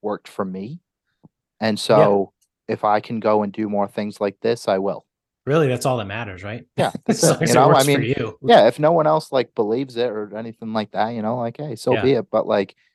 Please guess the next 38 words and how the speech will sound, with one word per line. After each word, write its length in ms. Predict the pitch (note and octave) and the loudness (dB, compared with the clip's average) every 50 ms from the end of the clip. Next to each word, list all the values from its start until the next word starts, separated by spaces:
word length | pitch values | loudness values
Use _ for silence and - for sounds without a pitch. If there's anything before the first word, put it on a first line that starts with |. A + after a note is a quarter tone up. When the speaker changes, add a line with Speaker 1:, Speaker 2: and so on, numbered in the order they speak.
| _ - | _ -6
Speaker 1:
it 100 | A#2 A2+ - | -4 -4 -2
works 260 | - A2 B2+ C3 - - | 0 -2 -2 -2 -4 -4
for 120 | - C#3+ | -4 -4
me. 260 | C3+ C#3 C#3+ D#3+ F3 - _ _ _ _ _ _ _ _ _ - | -2 -2 -2 -4 -4 -8 _ _ _ _ _ _ _ _ _ -2
Um, 420 | G2+ G#2 G#2 G#2 G2 F#2+ F#2+ G#2 - _ | 0 0 2 0 0 -2 -6 -12 -10 _
I 100 | - A2+ | -6 -6
know 180 | A2 A2 A2 A#2 | -4 -2 -2 -2
that 120 | A#2 A#2+ | -2 -2
it 100 | A2+ - | -4 -4
works, 400 | - G#2 G#2+ A2 G#2+ - - - | -4 -4 -6 -6 -6 -8 -12 -10
like, 240 | A#2 G#2+ G#2 G2+ - _ _ _ _ _ _ | -8 -6 -6 -6 -8 _ _ _ _ _ _
for 300 | - A#2+ A2 G#2 G2 - _ _ _ | -2 -2 0 0 -2 -4 _ _ _
the 80 | - A2 | -10 -4
guys 280 | - G2+ F#2+ G2+ G#2 - | -2 0 0 0 0 -2
that 100 | G2 - | -6 -8
were 100 | G2+ G2 | -8 -6
there. 180 | F#2+ G2 G#2+ G#2 | -6 -4 -4 -4
We 80 | G#2 | -2
had, 280 | G2+ G2+ G2 F#2 F2+ _ _ _ _ _ _ _ _ - | -2 -4 -4 -4 -6 _ _ _ _ _ _ _ _ -8
uh, 160 | F#2 F#2 F2 | -6 -4 -4
so 180 | E2+ - - A2+ | -6 -6 -4 0
there 100 | A2 G#2 | 2 2
were 160 | G2 F#2+ F#2 _ _ _ _ | 2 2 0 _ _ _ _
five 340 | - - A#2 G#2 G#2 G2+ A2 | -4 -2 0 2 2 0 0
other 200 | A2+ A2 A2+ A2 | -2 -2 -4 -4
guys, 460 | G2+ A2+ G#2+ A2 A2 A#2 A#2+ A#2 - | -2 -2 0 0 -2 -4 -6 -8 -12
including 460 | A#2+ G#2+ F#2+ _ A#2 G#2+ G#2+ G#2 G2+ | -18 -18 -14 _ -8 -6 -6 -6 -6
me, 160 | G2 G2 G2 G#2+ | -4 -6 -6 -4
that 200 | G2 G2 F2 F2+ | -2 -2 -2 0
were, 280 | G2 G2 F#2+ F2+ F2+ - _ _ _ _ _ _ _ _ - | 0 0 0 -2 -4 -8 _ _ _ _ _ _ _ _ -6
uh, 220 | F2+ F2+ F2 F2 E2+ - | -4 -2 -2 -4 -6 -6
like, 200 | G2 F#2+ F#2 - _ | -6 -6 -6 -6 _
the 120 | - F#2+ F2 _ _ _ | -10 -10 -10 _ _ _
customers, 580 | - - F#2 - - - A2+ G#2 A2 A#2 A2+ - | -6 -6 -6 -6 -6 -6 -4 -4 -4 -2 -2 -2
I'll 100 | A#2 A#2+ | -2 -2
say. 300 | - - B2 B2 C3 - _ _ _ _ _ _ _ _ | 0 -2 -2 -2 -4 -8 _ _ _ _ _ _ _ _
Speaker 2:
Yeah. 220 | - A2 G2 F#2 F#2+ - | -8 -8 -8 -8 -8 -4
Speaker 1:
Um, 340 | F#2+ F#2 F2+ E2+ E2+ E2+ | -2 -2 0 -2 -4 -6